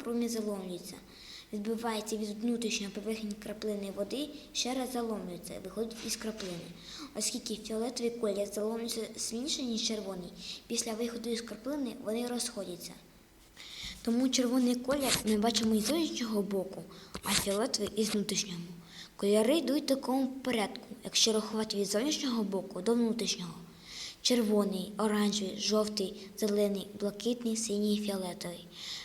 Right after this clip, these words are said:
Раніше було просто запам'ятати таку фразу "акростих". Кожен мисливець бажає знати, де сидить фазан, але при перекладі на українську вона втрачає сенс. Українських варіантів на цю тему не було,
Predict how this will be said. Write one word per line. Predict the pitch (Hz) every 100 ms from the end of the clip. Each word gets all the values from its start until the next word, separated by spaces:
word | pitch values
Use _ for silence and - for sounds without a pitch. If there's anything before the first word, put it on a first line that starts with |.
| -
Раніше | 196 226 285 226 196
було | 208 196
просто | 202 226 262 -
запам'ятати | 220 220 208 202 202 262 -
таку | - - 220
фразу | - 190 180 -
"акростих". | - 214 220 220 - 190 170 - - - - - - -
Кожен | 233 220 226
мисливець | 214 220 247 233 214
бажає | - 208 214 202
знати, | 220 226 - 254
де | 208 214
сидить | - 220 220 -
фазан, | 208 180 170 - - - - -
але | 214
при | 214 226 220
перекладі | 220 220 214 214
на | 202 196
українську | 208 220 294 - 185
вона | 180 190 247
втрачає | 214 208 208 208
сенс. | 208 180 160 - - - - -
Українських | 208 220 226 220 - 208
варіантів | 196 202 208 262 220 190
на |
цю | 196 202
тему | 240 240 208
не | 208
було, | 208 220 190